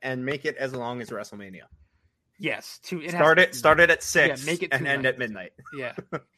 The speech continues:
Speaker 2: You're right. Either that, do, do a two-day version of in one day, like, right, six or mi-, six
Speaker 1: Yeah.
Speaker 2: to midnight, or just do two nights. I will watch two nights
Speaker 1: Ooh.
Speaker 2: of that pay-per-view.
Speaker 1: Better thought.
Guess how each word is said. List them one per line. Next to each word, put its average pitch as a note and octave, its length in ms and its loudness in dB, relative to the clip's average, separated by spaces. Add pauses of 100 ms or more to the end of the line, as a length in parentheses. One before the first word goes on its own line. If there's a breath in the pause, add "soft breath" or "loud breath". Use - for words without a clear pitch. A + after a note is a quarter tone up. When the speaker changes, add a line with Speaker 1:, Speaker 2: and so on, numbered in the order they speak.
(400 loud breath)
Speaker 2:
You're C4+ 160 2
right. F3+ 200 8
Either A3 200 0
that, F#3+ 380 6
do, A3 240 -4
do G#3 220 0
a G3+ 60 2
two-day F#3 500 0
version D3 640 -6
of C#3+ 220 -6
in C#3 260 -12
one C3 220 -4
day, F3 200 2
like, B2 220 -4
right, B2 180 -2
six - 320 -8
or C#3 60 -6
mi-, B2+ 140 -12 (100)
six - 240 -6
Speaker 1:
Yeah. - 40 -20
Speaker 2:
to C#3 60 -14
midnight, D#3 360 -6 (220 soft breath)
or D#3+ 140 -4
just D3+ 200 -12
do D3+ 120 -8
two C3+ 160 -12
nights. - 320 -20 (920)
I D3+ 80 4
will D3+ 200 2
watch C3+ 280 2
two C#3+ 140 -8
nights - 380 -14
Speaker 1:
Ooh. A#2+ 460 -6
Speaker 2:
of C#3 140 -2
that B2 180 -4
pay-per-view. - 360 -12 (1900 soft breath)
Speaker 1:
Better D#3+ 420 2
thought. G2 420 -6